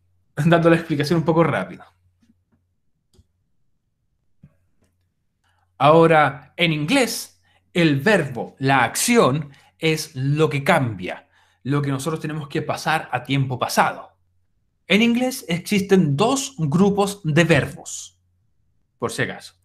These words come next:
Dos grupos de verbos. Primer grupo, verbos regulares.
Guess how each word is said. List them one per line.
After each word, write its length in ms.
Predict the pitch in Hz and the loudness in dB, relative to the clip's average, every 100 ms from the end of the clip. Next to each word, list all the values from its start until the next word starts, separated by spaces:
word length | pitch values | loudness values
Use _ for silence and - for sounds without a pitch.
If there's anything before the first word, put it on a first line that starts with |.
| _ _ _ _ | _ _ _ _
Dos 360 | 110 123 135 - | -4 -4 -4 -6
grupos 360 | 131 135 113 | -4 -4 -4
de 80 | 113 | -8
verbos. 400 | 101 92 - _ _ _ _ _ _ _ _ _ _ - | -8 -10 -14 _ _ _ _ _ _ _ _ _ _ 0
Primer 260 | 185 262 | 2 4
grupo, 480 | 269 220 98 - _ _ _ _ _ _ _ _ _ _ _ _ _ _ | 2 0 0 -10 _ _ _ _ _ _ _ _ _ _ _ _ _ _
verbos 600 | 123 127 185 170 190 185 - | -4 2 4 6 4 2 -4
regulares. 1120 | 131 135 190 254 269 202 104 101 - - - | 0 4 4 6 6 6 0 -4 -10 -12 -20